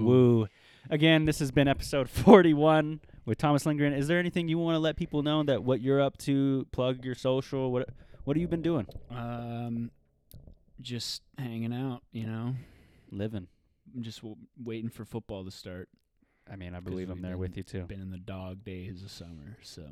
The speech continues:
Speaker 1: Yeah.
Speaker 2: Yep. Yes, sir. Thanks for having me on.
Speaker 1: Yeah, again, this is Thomas Lindgren. Um, be sure to follow him on his social medias. Is it Thomas Lindgren seven?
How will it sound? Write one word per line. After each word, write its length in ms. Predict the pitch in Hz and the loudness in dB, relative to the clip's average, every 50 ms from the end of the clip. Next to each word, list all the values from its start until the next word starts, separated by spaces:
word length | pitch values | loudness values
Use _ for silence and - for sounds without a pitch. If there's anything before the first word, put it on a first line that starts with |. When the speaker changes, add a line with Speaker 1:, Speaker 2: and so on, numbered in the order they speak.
| 73 73 | -18 -16
Speaker 1:
Yeah. 160 | 71 73 69 58 _ _ _ _ _ - | -14 -14 -16 -16 _ _ _ _ _ -20
Speaker 2:
Yep. 180 | 107 90 78 76 _ _ _ - | -20 -20 -20 -20 _ _ _ -20
Yes, 140 | - - - | -20 -18 -18
sir. 180 | - 92 82 82 - | -18 -18 -18 -18 -14
Thanks 200 | - 107 104 - | -14 -14 -14 -14
for 100 | - 107 | -14 -14
having 220 | 101 101 98 107 98 | -14 -14 -16 -16 -14
me 40 | 95 | -8
on. 40 | 104 | -4
Speaker 1:
Yeah, 160 | 110 110 110 110 | -4 -2 -2 -2
again, 240 | 107 117 120 120 | -2 0 -2 0
this 160 | 117 120 - - | -2 -4 -4 -4
is 120 | 123 110 | -6 -4
Thomas 360 | - 135 135 131 131 123 - | -2 -2 -2 -2 -2 -4 -2
Lindgren. 480 | 131 135 139 135 127 131 131 131 131 131 | -2 -2 -2 2 2 2 2 2 0 -2
Um, 460 | 104 117 117 113 113 110 110 107 107 | -2 -2 -2 0 0 0 0 -2 -2
be 80 | 113 110 | -4 -6
sure 220 | - - 139 127 | -2 0 0 0
to 60 | 120 | 0
follow 260 | - - 135 135 131 | 0 0 0 2 2
him 200 | 127 139 139 139 | 0 -2 -2 -4
on 180 | 120 104 123 120 | -4 -4 -4 -4
his 120 | 120 113 | -4 -4
social 320 | - - 131 123 - - 117 | -4 -2 -4 -4 -2 -4 -4
medias. 400 | 113 120 123 131 131 131 127 127 | -2 -2 0 2 2 2 0 -2
Is 260 | 113 92 110 101 107 | -4 -4 -4 -2 -2
it 140 | 110 107 - | -4 -4 -4
Thomas 300 | - 123 127 131 - - | -6 -6 -6 -8 -8 -8
Lindgren 240 | 135 131 131 131 131 | -8 -6 -6 -8 -8
seven? 380 | - - 123 127 143 156 160 | -8 -6 -6 -6 -6 -8 -10